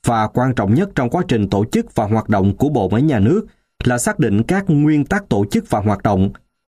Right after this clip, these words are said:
Bởi chúng là cơ sở để kiến trúc nên toàn bộ bộ máy nhà nước, tạo ra sự khác biệt giữa bộ máy nhà nước này với bộ máy nhà nước khác. Những nguyên tắc này được gọi là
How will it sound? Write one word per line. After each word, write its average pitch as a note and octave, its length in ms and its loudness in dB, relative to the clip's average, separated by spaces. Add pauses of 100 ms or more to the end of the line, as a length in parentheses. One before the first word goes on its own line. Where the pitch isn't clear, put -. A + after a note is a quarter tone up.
(260)
Bởi B2+ 220 0
chúng F3 200 2
là D3 140 2
cơ C#3 180 -2
sở A2+ 360 2
để A2+ 220 2
kiến E3+ 360 0
trúc A#3 220 -2
nên D3 280 2
toàn A2+ 380 0
bộ G2+ 220 2
bộ G2+ 260 0
máy B2+ 140 0
nhà C#3+ 180 2
nước, D3 280 2 (160)
tạo G#2 140 0
ra B2 220 0
sự G2 260 0
khác F#3+ 220 -2
biệt G#2+ 240 0
giữa G#2+ 220 2
bộ G2+ 240 0
máy A2+ 160 0
nhà D3 180 2
nước C3+ 260 0
này G#2 280 0 (120)
với B2+ 220 2
bộ G2 220 0
máy A2+ 200 0
nhà C#3+ 180 2
nước B2 140 4
khác. F#3+ 260 -2 (380)
Những A#2+ 220 4
nguyên F3+ 160 2
tắc G3+ 180 -2
này A#2+ 280 0
được A#2+ 160 0 (100)
gọi G#2+ 220 2
là G#2+ 300 2